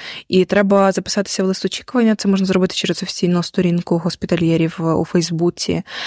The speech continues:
е, і чекати, е, свого запрошення на медичний курс.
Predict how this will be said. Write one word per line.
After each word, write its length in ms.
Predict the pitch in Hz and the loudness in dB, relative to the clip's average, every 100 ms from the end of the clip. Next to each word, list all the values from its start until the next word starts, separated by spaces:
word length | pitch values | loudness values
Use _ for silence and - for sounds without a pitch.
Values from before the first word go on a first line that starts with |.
| - - | -10 -4
е, 140 | 160 160 | 0 2
і 100 | 196 | 2
чекати, 760 | 196 - 175 180 - 185 180 175 | 0 -2 0 -2 0 0 2 2
е, 440 | 175 165 165 160 | 0 0 -2 -2
свого 300 | - - 170 | -2 -2 0
запрошення 540 | 175 - 165 - 180 156 | -2 -4 -4 -2 -2 -2
на 420 | 156 160 160 156 | -2 -2 -2 -2
медичний 420 | 160 160 - 160 | -2 -2 -4 -6
курс. 300 | 185 - | -4 -6